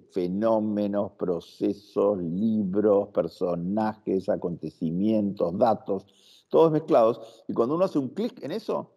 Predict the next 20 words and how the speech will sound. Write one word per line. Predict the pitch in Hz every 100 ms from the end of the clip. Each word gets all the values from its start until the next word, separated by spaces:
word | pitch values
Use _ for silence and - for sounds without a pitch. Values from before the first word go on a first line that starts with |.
| _ _ -
se | - 104
le | 107
abre | 131 175
la | 160 131
página | 151 165 175 170
y | 120
explica | 110 127 139 127
de | 113
qué | 117
están | 127 117
hablando. | 95 78 73 73 71 _ _ -
Es | 156
como | 175 156
si | 151
dijéramos, | 143 139 120 110 - _ _ _
la | - 113
cultura | 127 143 170
contemporánea | 143 123 113 127 151 175 156 113
tiene, | 131 131 -
ellos | 131 156 131